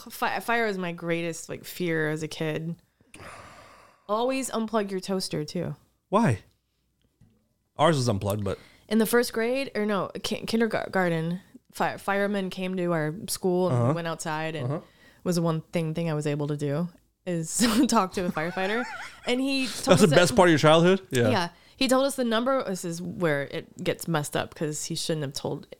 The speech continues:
Speaker 1: uh, ki-, kindergartners this. He said the number one,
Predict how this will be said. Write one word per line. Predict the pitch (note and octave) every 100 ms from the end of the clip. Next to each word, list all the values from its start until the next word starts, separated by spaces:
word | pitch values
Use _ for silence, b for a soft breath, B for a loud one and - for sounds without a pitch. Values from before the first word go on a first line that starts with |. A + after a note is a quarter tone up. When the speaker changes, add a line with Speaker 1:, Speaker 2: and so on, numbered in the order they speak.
| -
Speaker 1:
uh, | - - - _ _
ki-, | - - -
kindergartners | G3+ F3+ D#3 C#3+ - F3 D#3+ D#3 D#3
this. | D#3 D#3 -
He | -
said | - G3
the | F#3
number | F#3+ G3+ A#3 C4+
one, | A#3+ A3+ A#3